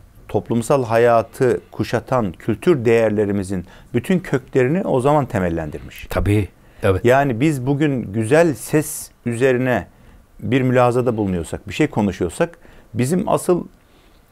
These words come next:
Speaker 1: ee, evet, müzik bir sektör ya da bir kültür ya da bir gelenek filan. Bu, burası dursun. Ama bizim, e, zihin altımızdaki, gönlümüzdeki esas yatması gereken büyük gaye,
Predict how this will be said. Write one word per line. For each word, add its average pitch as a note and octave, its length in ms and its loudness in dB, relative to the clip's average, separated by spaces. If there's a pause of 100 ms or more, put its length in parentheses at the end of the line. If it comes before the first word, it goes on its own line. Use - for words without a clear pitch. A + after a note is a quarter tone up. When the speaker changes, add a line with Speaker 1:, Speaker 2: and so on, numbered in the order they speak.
Speaker 1:
ee, G#2 440 0
evet, C#3+ 280 2
müzik A#2+ 380 -4
bir C#3 100 0
sektör B2 640 -2 (140)
ya G#2+ 160 0
da A2+ 140 0
bir A#2+ 160 -2
kültür B2 640 -2
ya G#2 160 -2
da A2+ 160 0
bir A#2 140 0
gelenek A#2 460 0
filan. A2 240 -2 (220)
Bu, A#2 320 0
burası A#2+ 400 0
dursun. G#2+ 320 -2 (480)
Ama D3 300 2 (100)
bizim, E3 300 -4 (540)
e, G2 800 0 (120)
zihin F#2 400 0
altımızdaki, F#2 840 -2
gönlümüzdeki C#3+ 760 -2
esas - 400 -4
yatması A2+ 440 -4
gereken G2+ 560 0
büyük C3 340 0
gaye, A2 420 2